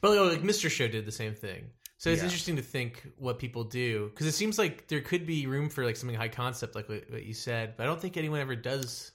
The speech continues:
Speaker 2: No, and
Speaker 1: does
Speaker 2: hon-,
Speaker 1: that.
Speaker 2: honestly, like, Mister Show is, was the most watchable. Like, I exhaustively watched every episode of every sketch show leading up to ours just because I wanted to make sure we didn't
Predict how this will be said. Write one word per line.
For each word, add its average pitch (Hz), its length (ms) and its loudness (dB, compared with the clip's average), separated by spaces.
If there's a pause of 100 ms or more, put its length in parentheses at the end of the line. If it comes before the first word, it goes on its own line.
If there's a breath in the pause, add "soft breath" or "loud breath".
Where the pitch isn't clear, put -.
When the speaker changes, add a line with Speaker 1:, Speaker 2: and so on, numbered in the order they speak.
(160)
Speaker 2:
No, 147 380 2
and 127 100 4
Speaker 1:
does 139 100 6
Speaker 2:
hon-, 156 120 4
Speaker 1:
that. 98 80 -4
Speaker 2:
honestly, 160 320 0
like, 120 180 2
Mister 147 260 -2
Show 120 420 0
is, 92 300 -6 (220)
was 98 640 -8 (420)
the 113 100 -2
most 110 460 0
watchable. 95 560 -6
Like, 101 140 -2
I 113 260 4 (580)
exhaustively 98 800 -6
watched 90 440 -10
every 87 240 -10
episode 85 440 -10
of 82 80 -12
every 82 200 -12
sketch 98 280 -6
show 85 320 -8
leading 90 280 -10
up - 180 -14
to 92 160 -10
ours 85 280 -8
just - 280 -14
because 95 280 -12
I 90 60 -8
wanted 87 260 -12
to 87 60 -12
make 87 220 -16
sure 92 240 -8
we 90 140 -12
didn't 82 320 -14